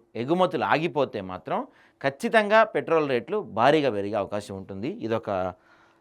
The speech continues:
ప్రపంచం మొత్తానికి ఇదొక వార్నింగ్ సైన్ అనమాట. So,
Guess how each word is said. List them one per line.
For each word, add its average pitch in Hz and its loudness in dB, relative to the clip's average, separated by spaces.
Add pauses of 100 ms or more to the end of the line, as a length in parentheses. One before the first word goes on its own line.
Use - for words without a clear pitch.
(160)
ప్రపంచం 196 4
మొత్తానికి 170 0
ఇదొక 143 -2 (400)
వార్నింగ్ 147 6
సైన్ 117 0
అనమాట. 87 -8 (1800)
So, 135 4